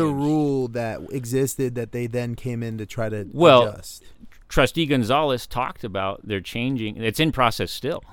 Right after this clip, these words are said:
Speaker 3: The pro-, the pro-, the rules haven't changed yet, right?
Speaker 2: Mm-hmm.
Speaker 3: That he said that there's gonna be some new things rolling out. He mentioned
Speaker 2: Right,
Speaker 3: that,
Speaker 2: right, right,
Speaker 3: and
Speaker 2: right.
Speaker 3: the,
Speaker 2: As
Speaker 3: and the
Speaker 2: far as, like, parental
Speaker 3: parental involvement
Speaker 2: involvement,
Speaker 3: and stuff
Speaker 2: yeah.
Speaker 3: like that.
Speaker 2: Yeah, yeah.
Speaker 3: Exactly.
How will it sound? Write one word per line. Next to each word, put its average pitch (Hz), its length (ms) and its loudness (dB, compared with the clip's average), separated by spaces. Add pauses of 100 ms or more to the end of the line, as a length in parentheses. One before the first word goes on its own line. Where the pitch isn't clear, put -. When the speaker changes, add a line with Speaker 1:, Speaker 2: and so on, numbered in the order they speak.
Speaker 3:
The - 80 -10
pro-, 127 220 2
the 110 100 0
pro-, 139 240 0
the 110 140 -4
rules 123 240 2
haven't 120 300 0
changed 87 360 -6
yet, 104 300 -2 (120)
right? 101 280 0
Speaker 2:
Mm-hmm. 113 80 -4
Speaker 3:
That 101 140 -2
he 113 120 -4
said 104 280 -2
that 98 80 -8
there's 92 180 -2
gonna 107 160 -2
be 113 120 -2
some 95 200 -6
new 101 120 -2
things 123 280 -2
rolling 101 280 0
out. 117 240 -2
He 110 80 -4
mentioned 131 280 0
Speaker 2:
Right, 139 60 2
Speaker 3:
that, - 120 2
Speaker 2:
right, 135 100 2
right, 131 140 0
Speaker 3:
and - 100 0
Speaker 2:
right. - 140 0
Speaker 3:
the, - 60 -4
Speaker 2:
As 101 80 -2
Speaker 3:
and 101 80 -2
the - 40 0
Speaker 2:
far 131 140 0
as, 120 140 -6
like, 120 280 -6
parental 131 440 -2
Speaker 3:
parental 123 320 2
involvement 107 540 6
Speaker 2:
involvement, - 80 -4
Speaker 3:
and 92 100 -4
stuff 104 220 0
Speaker 2:
yeah. - 20 -10
Speaker 3:
like 90 160 -4
that. 82 160 -4
Speaker 2:
Yeah, 82 60 -2
yeah. 117 40 -2
Speaker 3:
Exactly. 107 460 -2